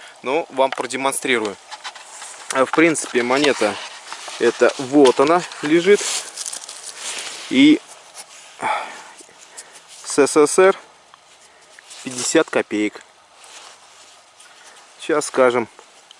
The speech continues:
или не скажем, какой год. Ну, факт в том, что это пятьдесят копеек. Год не видно. А до этого была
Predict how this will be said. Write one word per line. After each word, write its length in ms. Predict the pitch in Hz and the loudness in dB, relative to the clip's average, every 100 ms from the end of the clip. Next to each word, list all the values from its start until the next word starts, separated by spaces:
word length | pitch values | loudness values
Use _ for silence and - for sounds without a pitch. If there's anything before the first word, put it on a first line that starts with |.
| _ - - - | _ -20 -20 -14
или 200 | - 147 | -6 0
не 160 | 110 101 | 0 0
скажем, 460 | - - 110 113 104 | -2 2 2 2 -2
какой 360 | 107 - 120 | -6 -2 -4
год. 380 | 110 98 101 - - - - - _ _ _ _ _ _ - _ _ _ _ _ - - - _ _ _ _ _ _ _ - | -2 -4 -6 -6 -16 -20 -20 -20 _ _ _ _ _ _ -20 _ _ _ _ _ -20 -20 -20 _ _ _ _ _ _ _ -12
Ну, 200 | 143 151 | -8 -8
факт 280 | - 151 - | 0 0 0
в 40 | |
том, 140 | 147 | -4
что 180 | 135 - | -2 -2
это 160 | 123 - | -2 -2
пятьдесят 480 | 117 120 113 117 - | -12 -10 -4 -4 0
копеек. 520 | 120 - 117 95 - - - _ - _ _ _ _ _ _ _ _ _ _ _ _ _ _ _ _ _ _ _ _ _ _ _ _ _ _ - - _ _ _ | -2 0 -2 -2 -12 -18 -20 _ -20 _ _ _ _ _ _ _ _ _ _ _ _ _ _ _ _ _ _ _ _ _ _ _ _ _ _ -20 -20 _ _ _
Год 260 | 117 117 110 - | -6 -2 -2 -4
не 160 | 113 | -6
видно. 320 | 107 104 - 98 - _ _ _ _ _ _ _ _ _ _ _ _ _ _ _ - - - | -6 -6 -10 -18 -20 _ _ _ _ _ _ _ _ _ _ _ _ _ _ _ -20 -20 -18
А 120 | - 107 | -6 2
до 80 | |
этого 300 | 135 175 180 | 4 4 2
была 340 | 165 151 143 | 2 4 4